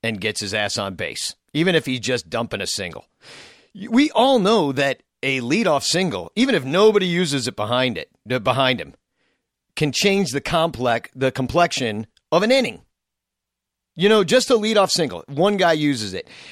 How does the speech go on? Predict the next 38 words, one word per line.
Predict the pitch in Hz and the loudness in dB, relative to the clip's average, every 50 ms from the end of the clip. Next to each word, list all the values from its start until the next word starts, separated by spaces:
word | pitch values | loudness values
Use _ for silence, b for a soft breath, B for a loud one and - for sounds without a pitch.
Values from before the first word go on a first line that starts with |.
| B B | B B
And | - 170 175 180 | 0 0 2 4
then | 185 175 165 | 2 2 4
that | 180 196 208 220 | 2 2 2 2
has | 220 190 170 | 2 0 0
a | 160 | 0
snowball | - - 156 160 160 160 131 135 131 123 120 | 0 0 2 4 4 4 4 2 2 2 0
effect, | - - - 127 123 123 - - | -2 -4 -4 -2 -2 -2 -4 -6
and | - 95 92 | -14 -14 -12
the | 90 80 | -14 -12
pitcher's | - - 147 156 - 156 151 135 - | -4 -2 -2 -2 0 -2 -4 -4 -2
pitching | - 151 135 - - 143 143 139 | -2 -2 -2 -2 -4 -4 -2 -2
more, | 139 135 135 135 127 | 0 0 0 0 0
then | 104 101 98 101 104 98 87 | -2 -4 -8 -8 -10 -12 -12
you | 95 92 | -12 -10
get | 90 92 95 - | -8 -8 -8 -8
to | 98 | -8
the | 92 95 | -12 -8
bullpen | - - 185 196 185 - - 170 175 170 | -2 2 2 2 2 2 2 2 2 4
early. | 165 170 160 160 156 - | 2 2 2 2 0 0
I | 170 | 0
mean, | 165 156 151 147 B B B B B B B - | -2 -2 -4 -4 B B B B B B B -2
any | 214 240 262 294 294 247 | 0 2 2 0 -2 -2
cheating | 170 - - - 208 196 185 190 185 170 | -2 -2 -2 -2 -2 -2 -2 -2 0 0
at | 139 - _ - | -2 -2 _ 0
all, | 147 147 147 135 120 98 92 90 _ _ _ _ - | 0 2 2 2 0 -2 -4 -6 _ _ _ _ -4
even | - 240 269 262 | -2 0 2 2
if | - 165 160 | 2 0 0
it's | 143 120 | -4 -6
just | 117 98 | -6 -8
one | 117 123 160 220 240 240 240 220 | -8 -6 -2 2 2 2 2 2
guy | 180 185 185 185 180 180 | 2 2 2 2 2 2
during | 143 156 151 139 127 117 - _ _ _ - - | 2 2 2 2 2 -2 -4 _ _ _ -6 -4
a | 143 123 98 | -4 -4 -4
freaking | _ - - - 185 190 - - 127 123 | _ -18 -8 -2 -2 0 0 0 -2 0
random | 127 165 196 214 214 208 190 151 | 2 2 4 4 2 0 0 0
game, | 117 165 165 143 131 120 | 0 0 0 0 -2 -2
can | - 139 139 | -4 0 4
have | 147 147 143 131 | 4 4 4 2